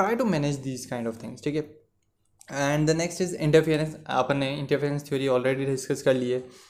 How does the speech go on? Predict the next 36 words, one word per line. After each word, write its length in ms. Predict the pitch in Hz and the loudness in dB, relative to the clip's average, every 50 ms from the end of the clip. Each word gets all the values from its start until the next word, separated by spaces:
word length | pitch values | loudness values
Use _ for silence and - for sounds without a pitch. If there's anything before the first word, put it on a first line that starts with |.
| _ _ _ _ _ _ _ _ _ _ _ _ _ _ _ _ _ _ _ _ _ _ _ _ _ _ _ _ _ _ _ _ - | _ _ _ _ _ _ _ _ _ _ _ _ _ _ _ _ _ _ _ _ _ _ _ _ _ _ _ _ _ _ _ _ 2
Now 240 | 165 165 156 147 139 | 4 4 6 4 4
the 240 | 131 131 139 135 151 | 4 2 2 2 0
next 260 | 151 156 160 160 - | 0 0 -2 -4 -6
is 440 | - - - - - - - 160 165 | -10 -14 -16 -18 -14 -6 -2 0 4
inadequate 640 | 180 180 175 170 175 175 - - 165 165 165 160 156 | 4 4 4 4 0 -2 0 2 4 4 4 4 2
impression 440 | 151 147 143 - 139 139 139 - 151 | 0 -2 2 2 2 2 2 0 -2
at 300 | 147 143 139 135 135 - | 0 0 0 0 0 0
the 100 | 147 143 | 0 0
time 260 | - 135 131 131 131 | 2 0 0 0 0
of 260 | 131 131 - 135 127 | -2 -2 -2 -2 0
learning। 340 | 123 117 113 113 113 120 - - | 0 0 0 -2 -4 -6 -6 -8
ओके, 260 | 131 - 117 113 - - - _ _ _ _ _ _ _ _ _ _ _ _ _ _ _ _ _ _ _ _ - | -6 -6 -8 -8 -10 -12 -18 _ _ _ _ _ _ _ _ _ _ _ _ _ _ _ _ _ _ _ _ -4
हाँ 140 | 151 143 127 | -4 -4 -2
भाई, 160 | 120 - - - | -4 -6 -6 -6
अगर 240 | - 135 131 139 139 | -2 2 6 8 8
आप 140 | 139 139 143 | 6 6 4
लर्निंग 680 | 143 135 135 135 139 143 143 147 151 156 160 160 147 151 | 2 4 4 6 6 4 4 4 4 4 4 2 0 2
करते 340 | - 139 135 - 151 147 147 | 2 2 2 2 2 0 2
टाइम 300 | 147 139 139 139 135 131 | 2 2 2 0 0 0
अगर 160 | 127 127 127 | 0 0 -2
सही 360 | 127 127 123 - - 131 131 | -2 -6 -10 -10 -8 -8 -6
से 120 | 127 - | -4 -2
लर्न 220 | 127 127 123 123 123 | -2 0 0 0 0
नहीं 160 | 127 139 139 | 0 -2 0
कर 160 | 135 131 120 | 0 0 2
रहे 80 | 123 123 | 2 2
हो, 120 | 123 123 - | 0 0 -4
फुल 100 | 135 127 | -6 -4
कॉन्सेंट्रेशन 720 | - 131 120 113 127 127 127 120 131 123 - 135 131 120 | -2 -2 0 0 0 0 0 0 -2 -2 -2 -4 -2 -2
के 100 | 135 127 | -2 0
साथ 240 | 135 123 120 127 | 2 0 0 0
लर्न 220 | 127 120 120 120 127 | -2 -4 -4 -2 -2
नहीं 160 | 135 156 165 | -2 -2 -2
कर 160 | 156 139 127 | 0 -2 0
रहे 120 | 123 123 123 | 0 0 0
हो, 200 | 123 127 123 | -2 -2 -4